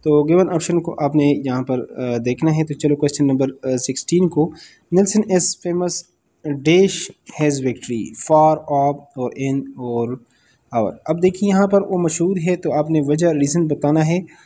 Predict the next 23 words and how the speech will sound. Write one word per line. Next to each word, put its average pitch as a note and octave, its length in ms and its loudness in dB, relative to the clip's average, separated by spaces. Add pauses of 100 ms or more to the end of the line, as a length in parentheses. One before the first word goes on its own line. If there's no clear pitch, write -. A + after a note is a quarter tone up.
(460)
"for F#3+ 140 8
his E3 200 0
victory"। A#2+ 520 -6
तो - 80 -6
ऑप्शन C#3+ 400 -4
ए E3 100 -2
हमारे C3+ 300 0
पास B2 260 -2
इसमें F#3 300 -2
करेक्ट - 440 -2
होना A2+ 200 -2
चाहिए। G#2 320 0
अ, - 1120 -4
क्वेश्चन F3+ 280 0
नंबर G#3+ 160 2
सेवनटीन G3 480 -2
है, G#3 240 0
"The E3+ 220 -2
soldiers F#3 720 0 (140)
were D#3 140 0
rewarded D#3+ 800 0 (1400)
dash D#3 480 2 (120)
their C#3 260 -2